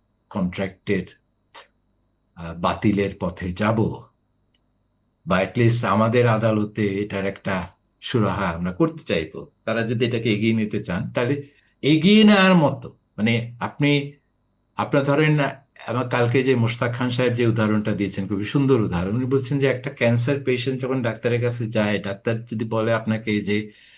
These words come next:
আমার কাছে থেরাপি আছে, আপনি এই থেরাপিটা নিলে আপনি সুস্থ হবেন, এটার কিন্তু আমি আপনাকে আশ্বস্ত করতে পারি। এইটটি নাইনটি পার্সেন্ট চান্স আছে যে এই therapy will work because it has worked in the past and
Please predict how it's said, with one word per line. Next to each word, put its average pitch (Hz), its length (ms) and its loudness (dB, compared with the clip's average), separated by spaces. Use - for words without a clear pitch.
আমার 151 260 2
কাছে 160 240 2
থেরাপি 139 480 2
আছে, 92 380 -2
আপনি 127 320 -2
এই 120 180 -2
থেরাপিটা 127 560 0
নিলে 131 500 2
আপনি 117 280 -4
সুস্থ - 540 -4
হবেন, 139 600 2
এটার 127 300 -2
কিন্তু 143 560 -2
আমি 143 240 2
আপনাকে 147 440 0
আশ্বস্ত - 480 0
করতে - 320 -10
পারি। - 240 -16
এইটটি 175 380 4
নাইনটি 147 300 4
পার্সেন্ট 139 420 0
চান্স 120 300 0
আছে 117 280 2
যে 180 200 2
এই 123 160 2
therapy 120 400 2
will 92 260 0
work 175 220 2
because 120 280 0
it 117 120 -2
has 117 80 4
worked 107 280 0
in 104 140 0
the 90 140 -6
past 185 340 0
and 123 340 2